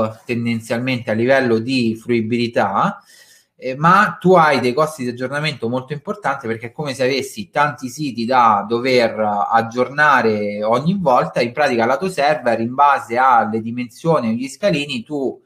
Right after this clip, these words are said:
spari, passatemi il termine, <laughs> tra virgolette, spari il contenuto adeguato in base alla tipologia, per esempio, di, di device.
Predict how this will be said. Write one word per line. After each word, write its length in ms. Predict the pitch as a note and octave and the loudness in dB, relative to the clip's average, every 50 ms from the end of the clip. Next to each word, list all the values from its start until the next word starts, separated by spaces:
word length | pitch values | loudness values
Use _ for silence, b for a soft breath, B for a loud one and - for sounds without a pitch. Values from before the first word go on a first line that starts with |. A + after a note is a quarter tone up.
| _ _ _ _ | _ _ _ _
spari, 680 | _ - - - E3 D3+ C3 A#2 A2+ A2+ C#3+ G3+ G#3+ - | _ -20 -4 0 4 4 4 4 4 2 0 0 -2 -2
passatemi 480 | - A2+ A2+ - B2+ A#2+ A#2 A2+ A#2 A#2 | -4 -6 -4 -2 -4 -4 -2 -2 -4 -6
il 140 | A2+ - | -8 -6
termine, 760 | - C3 B2+ A#2+ A#2+ A#2+ A#2+ C3 D#3 F#3+ E3+ E3+ F3+ E3+ E3 E3 | -2 0 0 0 0 -2 -4 -2 0 0 0 2 0 0 0 0
<laughs> 40 | - | -2
tra 120 | A2+ A#2 | -2 -2
virgolette, 720 | A#2 B2+ B2+ B2+ C3 C#3+ C#3+ C#3+ C#3+ C3+ C3+ - C#3 C3+ C3+ | 0 0 -2 0 0 0 -2 0 -2 -4 -4 -4 -6 -6 -6
spari 420 | C#3 - _ D#3 D3+ C#3+ C3+ B2 | -8 -6 _ 0 2 2 2 2
il 120 | A#2 A2 - | 0 -4 -4
contenuto 680 | - C3 B2+ A#2+ - C#3+ C#3 D#3 D#3 D3 B2 - A2 | -6 -8 -6 -6 -6 -6 -6 -4 -6 -6 -4 -2 -2
adeguato 760 | G#2+ A2 B2+ C3 C3 C3 A#2 G#2 G2 - - C3 E3+ F3 b b b b b b b b | -2 -2 -2 -2 0 2 4 4 2 0 -2 -6 -6 -6 b b b b b b b b
in 180 | D3 E3 F3 E3+ | 0 2 2 4
base 260 | C3+ B2+ B2+ B2+ B2 | 4 4 4 2 0
alla 80 | A#2 | -2
tipologia, 640 | A#2 A#2 A2 A#2 A#2 A#2+ A2+ G#2+ A2+ A#2 A2+ A2 A2 | -2 -2 -2 -2 -2 -2 -4 -4 -4 -2 0 0 0
per 100 | A2 A2 | -2 -4
esempio, 420 | G#2+ - A2+ G#2+ G#2+ _ - A2 G#2 | -8 -8 -8 -8 -10 _ -12 -12 -10
di, 520 | G#2+ G#2 G#2 G#2 G#2 G2+ G2+ G2 F#2+ F#2+ F#2+ F#2+ F#2+ - - _ _ _ - G2+ G2+ G#2 | -10 -10 -10 -10 -10 -10 -10 -12 -12 -14 -14 -16 -16 -18 -20 _ _ _ -18 -16 -14 -8
di 160 | A2+ B2+ A#2+ | -6 -4 0
device. 840 | B2+ B2 A#2+ A#2 A#2 A2 G#2+ G#2 G#2 G#2+ - - - A#2 G#2+ G#2 | 2 2 2 4 4 4 4 4 2 -2 -4 -6 -6 -6 -6 -6